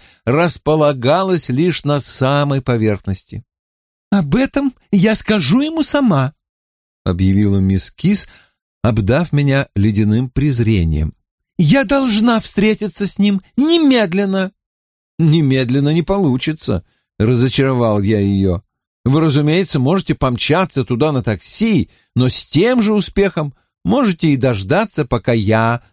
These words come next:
дойду до шестьдесят пятой улицы, где меня ждет собственный автомобиль. Видите ли,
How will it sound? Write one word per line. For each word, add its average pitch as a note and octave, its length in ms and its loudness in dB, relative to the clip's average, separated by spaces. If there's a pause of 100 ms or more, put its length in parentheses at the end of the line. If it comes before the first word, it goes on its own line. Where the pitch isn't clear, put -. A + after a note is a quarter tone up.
дойду C3+ 460 0
до C3 140 0
шестьдесят A2+ 600 -2
пятой F#2 300 -2
улицы, E3+ 680 -2 (200)
где A#2 200 2
меня C#3 240 2
ждет C3 280 -2 (260)
собственный C#3+ 680 -2
автомобиль. C3+ 640 -4 (460)
Видите A#3 460 0
ли, A2+ 240 -2